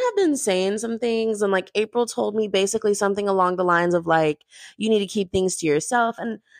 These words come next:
she said it was because she was being protective of you, and I just wanted to know where that came from because, like, I don't feel like we've said anything mean to each other. And Kathy started saying,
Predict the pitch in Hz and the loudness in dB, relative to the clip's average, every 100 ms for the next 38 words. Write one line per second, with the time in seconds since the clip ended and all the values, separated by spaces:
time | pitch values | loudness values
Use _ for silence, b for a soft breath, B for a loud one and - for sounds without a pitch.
0 | b - 349 359 359 392 349 277 - 311 | b -2 0 2 2 2 0 -2 -2 -2
1 | - 277 240 254 254 240 226 214 220 214 | -2 -4 -2 0 0 0 0 0 -2 -2
2 | 202 208 156 151 269 285 320 262 254 226 | 0 -2 -2 -2 -2 0 -2 -2 0 0
3 | 190 - - 320 320 311 294 277 269 285 | 0 -6 -2 -2 2 0 2 -2 -2 -4
4 | 285 - 403 392 349 311 302 302 269 262 | -2 -2 -2 0 0 0 0 0 0 -2
5 | 247 226 254 320 320 247 202 175 B B | -4 -2 -4 -2 -4 0 0 0 B B
6 | B B 240 247 254 247 262 254 247 220 | B B -2 0 2 2 2 -2 -4 -4
7 | - - 226 214 202 233 285 247 214 | -8 -2 0 2 0 0 0 2 2